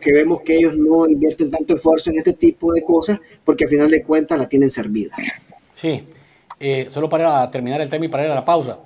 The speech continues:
Speaker 2: Eh, lo que nos dice Miguel Mendoza también tiene un aspecto que es doloroso, más allá de la falta de, de, de, de, de sentido de realidad y de, y de, y de ubicación.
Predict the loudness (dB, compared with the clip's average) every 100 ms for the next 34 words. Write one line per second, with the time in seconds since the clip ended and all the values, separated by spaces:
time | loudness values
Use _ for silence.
0 | -12 -12 -12 -12 -8 -6 -6 -10 -14 _
1 | _ -18 -18 -18 -20 _ -14 -12 -6 -2
2 | -2 -4 -4 -4 -2 -2 -2 -4 -2 -2
3 | -2 -6 -8 -6 -6 -8 -8 -8 -6 -8
4 | -6 -8 -8 -10 -8 -6 -4 -2 -2 -4
5 | -14 -18 -20 _ -8 -4 0 0 0 -2
6 | -4 -2 0 0 -4 -12 -16 -16 -16 -18
7 | -20 -20 _ -10 -8 -8 -10 -10 -10 -14
8 | -18 -20 -18 -14 -14 -8 -6 0 2 4
9 | 2 0 0 0 2 2 0 -2 -6 -10
10 | -14 -14 -18 -16 -8 -6 -6 -8 -10 -4
11 | -4 -4